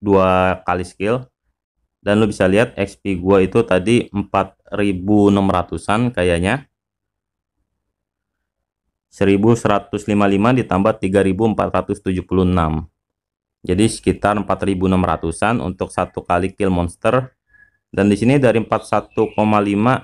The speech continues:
menjadi empat satu koma tujuh, guys. Jadi gue naiknya nol koma dua persen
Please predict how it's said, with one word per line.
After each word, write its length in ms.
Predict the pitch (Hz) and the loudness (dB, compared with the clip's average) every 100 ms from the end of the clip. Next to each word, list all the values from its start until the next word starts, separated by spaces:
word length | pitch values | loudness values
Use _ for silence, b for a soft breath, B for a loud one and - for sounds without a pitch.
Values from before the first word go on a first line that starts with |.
| _ | _
menjadi 400 | 98 101 98 120 | -4 2 2 4
empat 300 | 107 104 104 | 2 0 -2
satu 260 | 98 - 113 - | -2 -4 -4 -2
koma 260 | 101 101 - | -2 -2 -4
tujuh, 400 | 107 107 107 95 | -4 -2 0 0
guys. 420 | 87 85 - - - | 2 -2 -4 -10 -2
Jadi 240 | 95 113 | 2 2
gue 120 | 110 107 | 2 2
naiknya 320 | 95 113 117 | 0 0 0
nol 240 | 101 95 | 0 0
koma 240 | 95 95 92 | 0 0 2
dua 160 | 95 | 0
persen 560 | - - - 101 120 135 | 0 -8 -4 -2 0 -2